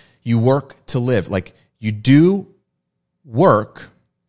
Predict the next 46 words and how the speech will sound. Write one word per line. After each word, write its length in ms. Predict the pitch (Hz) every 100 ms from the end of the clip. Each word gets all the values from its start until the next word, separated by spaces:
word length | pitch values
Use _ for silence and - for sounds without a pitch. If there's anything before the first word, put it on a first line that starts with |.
| _
so 460 | - - 160 156
that 320 | 151 123 92 110
you 160 | 113
can 300 | 113 - 104
live, 280 | 104 123 123
and 140 | 117
you're 80 | 113
doing 260 | 113 123 117
work 240 | 113 113
that 120 | -
you 180 | 98 101
enjoy. 460 | 92 87 110 82 - _ _
The 60 | 110
core 300 | - - 139
motivator 680 | 123 127 143 147 151 175 190
here 440 | 160 147 160 175 -
is 180 | 113 101
joy 420 | - 117 117 117
and 120 | 110
purpose. 540 | - 92 - - - - _ _ _ _ _ _ _ _ _ _ _ _ _ _
Joy 220 | 104 101
and 100 | 101
purpose. 480 | - 85 - - - _ _ _ _ _
This 100 | 131
is 100 | 143
a 60 | 120
beautiful 460 | 110 113 110 113
personality 480 | - 101 101 92 90
type 240 | - 90
too. 260 | - 151 - _
I 80 | -
like, 280 | 165 214 202 -
whereas 240 | 120 110 98
the 80 |
go-getter, 560 | 98 113 123 110 101 104 _ _ _
I 100 | -
love 260 | 98 117 110
'cause 120 | 98
the 60 | 92
go-getter 380 | 107 107 101
is 140 | 92 87
just 140 | 95
gonna 120 | 92
go 120 | 87 87
build 400 | 95 98 98 -
something 420 | 95 87 87